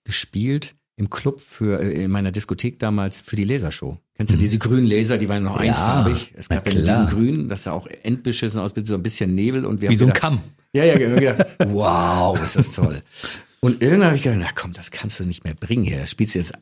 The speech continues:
Speaker 1: einem Jahr und die gucken sich das tatsächlich noch an. Da machst du mal ein Beat dazu. Das habe ich dann ein Jahr lang in dieser Version in dem Club gespielt, im Zeppelin in, in Stelle. Muss man sich vorstellen. Also es würde heute gar nicht sehen, wenn du so einen Titel spielst, ja, der so offensichtlich ein
Speaker 2: Ein Hit ist.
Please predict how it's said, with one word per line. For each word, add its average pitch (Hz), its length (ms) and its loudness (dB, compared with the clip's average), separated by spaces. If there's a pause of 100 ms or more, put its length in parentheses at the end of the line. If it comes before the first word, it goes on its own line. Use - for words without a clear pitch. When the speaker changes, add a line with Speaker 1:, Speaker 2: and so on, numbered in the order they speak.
(120)
Speaker 1:
einem 123 340 2
Jahr 95 340 0
und 87 140 -4
die - 40 -10
gucken - 240 -6
sich 90 100 -6
das 90 160 -6
tatsächlich 92 340 -2
noch 85 80 -2
an. 95 120 -2 (580)
Da - 60 -10
machst 104 220 -4
du - 40 2
mal 104 100 2
ein 98 80 0
Beat 170 200 -2
dazu. 82 360 -4 (140)
Das - 100 0
habe - 120 4
ich - 40 0
dann - 200 -2
ein 139 260 2
Jahr 135 160 0
lang 123 140 -2
in 117 80 0
dieser 120 220 -4
Version 110 280 0
in 151 200 2
dem 151 140 2
Club - 240 -10
gespielt, 117 600 -4
im 104 160 0
Zeppelin 110 400 -2
in, 92 180 -4
in 90 240 -8
Stelle. 107 420 -4 (400)
Muss 123 60 -6
man 127 100 -4
sich 101 120 -2
vorstellen. 65 340 -6
Also 92 160 -6
es 98 80 -4
würde 120 140 4
heute 104 100 2
gar 107 120 2
nicht 107 120 -2
sehen, 123 140 4
wenn 98 80 2
du 104 80 2
so 117 120 4
einen 123 160 0
Titel 131 220 0
spielst, 95 480 0
ja, 73 100 -8
der 87 220 -4
so 95 240 -4
offensichtlich 113 840 -2 (160)
ein 95 420 0 (100)
Speaker 2:
Ein - 80 2
Hit 113 240 8
ist. 95 60 4